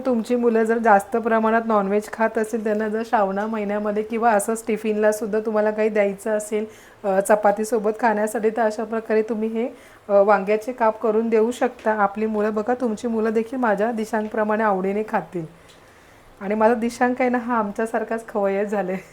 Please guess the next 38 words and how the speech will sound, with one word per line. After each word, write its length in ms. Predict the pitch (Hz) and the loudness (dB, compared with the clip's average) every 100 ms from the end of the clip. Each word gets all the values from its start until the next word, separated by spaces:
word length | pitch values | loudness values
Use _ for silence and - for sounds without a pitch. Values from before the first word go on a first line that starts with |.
| - - | -20 -8
<laughs> 80 | 285 277 587 622 - - - - - - - - - - | -6 -4 -2 -4 -6 -20 -20 -20 -20 -20 -20 -20 -4 4
त्याला 280 | 233 226 226 | 6 6 6
पण 220 | 240 240 | 6 6
असं 220 | 240 262 | 4 2
हे 220 | 247 247 | 6 8
वेगवेगळं 500 | 240 233 240 233 240 | 8 6 4 4 4
काही 240 | 240 233 214 | 4 2 2
ना 120 | 220 | 0
काही 160 | 233 233 | 0 -2
खायचं 460 | - 202 190 226 214 | 2 2 2 2 2
असतं. 340 | - - 185 | -2 -4 -2
त्याला 200 | 196 202 | 2 2
मी 180 | 214 220 | 2 2
म्हणाल 300 | 220 202 220 | 2 2 2
ना 100 | 247 | 0
की 160 | 262 | 0
रोज 260 | 233 214 202 - | 2 2 2 2
चपाती, 420 | 208 202 202 208 | 4 6 4 4
भाजी, 300 | 208 202 180 | 2 0 0
डाळ 300 | 208 202 190 | 2 2 2
भात 240 | 185 196 196 - - - - - - | 2 2 2 -4 -20 -20 -20 -20 0
हेच 140 | 226 233 - - | 0 0 -6 -2
किंवा 300 | 220 208 208 | 4 8 8
अशी 180 | 202 220 | 8 2
भाजी 360 | 208 208 185 | 2 2 2
बिजी 220 | 214 214 220 | 0 0 0
देईल 200 | 220 220 | 2 2
ना, 120 | 226 | 0
तर 60 | 254 | 0
त्याचं 260 | 233 208 214 | 0 -2 -2
तसं 320 | 214 214 226 | -4 -2 -2
नाही, 160 | 220 180 - - - | -2 -4 -8 -20 -2
"तू 60 | 254 | 4
आज 180 | 254 262 | 4 6
काय 240 | 262 254 | 10 10
बनवणार 560 | 302 320 220 196 185 180 | 10 2 2 2 0 -2
आहे, 180 | 185 | -2
तू 100 | 202 | -4